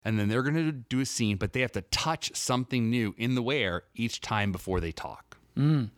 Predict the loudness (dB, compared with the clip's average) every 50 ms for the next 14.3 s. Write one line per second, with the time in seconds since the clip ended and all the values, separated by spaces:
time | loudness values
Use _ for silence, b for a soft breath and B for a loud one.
0 | _ _ -4 0 0 0 2 2 0 0 0 0 0 2 2 0 0 0 -2 -4
1 | -4 -4 -4 -4 -4 -4 -4 -4 -2 -2 -2 -2 0 0 2 2 4 4 4 2
2 | 2 0 0 0 0 2 2 2 2 2 2 2 2 0 0 -2 _ -2 2 2
3 | 2 4 2 2 0 0 0 -4 -4 -4 -8 -8 -8 -10 -12 -16 -20 -20 _ b
4 | b b b b b b b b _ -8 -6 -6 -4 -2 0 2 2 4 4 2
5 | 2 2 2 2 2 2 2 0 0 0 2 2 4 4 2 2 2 0 0 0
6 | 0 0 0 0 0 0 0 0 0 -2 -2 -4 -8 -10 -14 -18 -20 _ _ _
7 | _ _ _ _ _ _ _ 0 2 2 4 4 2 2 0 -2 -6 -10 -10 -14
8 | -20 _ _ _ -12 -10 -10 -8 -8 -6 -6 -4 -4 -2 -2 -2 -2 -2 -4 -6
9 | -8 -8 -4 -2 -4 -4 -4 -6 -8 -6 -4 -2 0 0 0 0 0 -2 -2 -6
10 | -6 -4 -2 -4 -2 -2 -2 -4 -4 -4 -4 -2 -2 -2 0 0 0 0 0 2
11 | 2 2 2 2 2 0 0 0 0 -2 0 0 0 0 0 2 2 2 0 0
12 | -2 -2 -4 -12 -12 -6 -4 -4 -4 -2 -4 -6 -6 -8 -10 -12 -14 -8 -4 -4
13 | -4 -4 -2 -2 0 0 2 0 0 0 0 0 0 0 -2 -2 -2 -2 -2 -2
14 | -4 -2 0 2 2 2